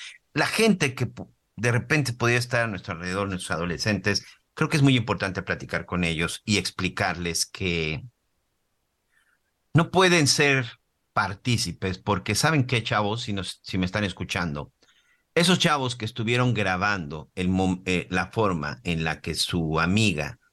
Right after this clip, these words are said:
su compañera, porque finalmente era su compañera de tra-, de, de escuela,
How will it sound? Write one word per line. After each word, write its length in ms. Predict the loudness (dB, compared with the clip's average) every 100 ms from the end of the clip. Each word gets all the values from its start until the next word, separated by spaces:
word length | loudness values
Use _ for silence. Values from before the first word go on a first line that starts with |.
| _
su 180 | -6 -2
compañera, 640 | 0 0 -2 0 0 -2
porque 160 | -4 -2
finalmente 480 | 2 4 4 4
era 140 | 2 0
su 100 | -2
compañera 460 | -4 -2 -2 0
de 100 | 0
tra-, 220 | 0 -4 -2
de, 240 | -4 -4 -2
de 80 | -4
escuela, 500 | -2 -2 -2 -4